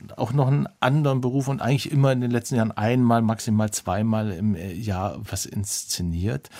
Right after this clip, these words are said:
Trifft Sie das genauso hart? Sie haben sogar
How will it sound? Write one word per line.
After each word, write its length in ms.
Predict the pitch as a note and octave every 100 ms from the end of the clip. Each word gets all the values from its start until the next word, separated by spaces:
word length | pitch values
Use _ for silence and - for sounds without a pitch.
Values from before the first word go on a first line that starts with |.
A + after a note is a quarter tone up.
| - - - -
Trifft 380 | - A2 G#2 -
Sie 140 | B2
das 380 | B2 A#2 - -
genauso 800 | - F2+ F2+ F2 E2 G#2+ G#2 F2
hart? 500 | F2 F2+ C3+ D3 - - -
Sie 160 | G#2
haben 140 | - A#2
sogar 320 | G#2+ G2+